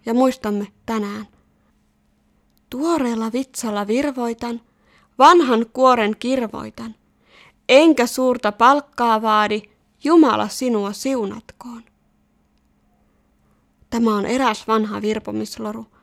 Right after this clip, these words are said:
ja monet teistä varmaan menevät tänään virpomaan. Silloin viemme siunausta toisille. Palmusunnuntaista alkaa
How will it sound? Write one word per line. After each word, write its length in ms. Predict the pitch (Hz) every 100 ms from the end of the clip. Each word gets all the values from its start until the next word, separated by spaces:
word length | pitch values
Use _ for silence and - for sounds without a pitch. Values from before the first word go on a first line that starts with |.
| _ -
ja 60 |
monet 340 | 247 294 233 -
teistä 320 | 220 - 208
varmaan 400 | 233 226 196 196
menevät 440 | 233 247 202 208 -
tänään 340 | 220 196 190
virpomaan. 680 | 214 220 208 - 233 233 226 _ _ _ _ _ _ _ _ _ _ _ _
Silloin 480 | - 370 359 269 233
viemme 240 | 240 247
siunausta 680 | 262 359 359 240 214 - 214 - _ _
toisille. 580 | 247 240 214 - 214 214 - _ _ _ _ _ _ _ _ _ _
Palmusunnuntaista 1040 | 240 262 247 240 220 208 208 220 226 233 247
alkaa 480 | 226 - 208 202